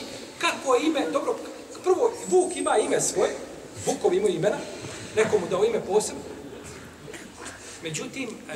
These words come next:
ljudi ponekad dolaze, jel tako, od kakvog je drva, drveta štap, ovoga, Musa, alejselam, od kakvog je drveta lađa, Nuh, alejselam, je li to ovo drvo, ili, kako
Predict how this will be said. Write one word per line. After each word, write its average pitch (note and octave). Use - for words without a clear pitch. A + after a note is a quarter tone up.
ljudi F#3
ponekad G#3+
dolaze, G#3
jel E3+
tako, G#3+
od D#4+
kakvog B3
je F#3+
drva, F#3+
drveta F#3
štap, D#3+
ovoga, D3
Musa, G3
alejselam, E3+
od G#3+
kakvog B3
je G3+
drveta G#3+
lađa, F#3+
Nuh, G3
alejselam, D#3+
je F3+
li D3
to F3
ovo E3
drvo, D#3+
ili, D3+
kako -